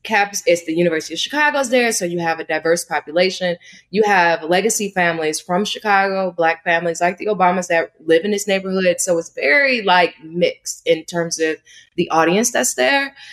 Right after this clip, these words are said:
So the, uh, the store just flat out worked. And I was like, "Okay." And so one of the things that I did recently that I got a lot of questions about is I did a quick refresh of the store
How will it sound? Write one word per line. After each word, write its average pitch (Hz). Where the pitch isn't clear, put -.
So 208
the, 175
uh, 185
the 185
store 294
just 185
flat 185
out 160
worked. -
And 170
I 175
was 185
like, 185
"Okay." 190
And 196
so 190
one 190
of 294
the 277
things 180
that 165
I 165
did 156
recently 175
that 151
I 151
got 156
a 151
lot 160
of 214
questions 175
about 139
is -
I 165
did 175
a 160
quick 240
refresh 175
of 156
the 135
store -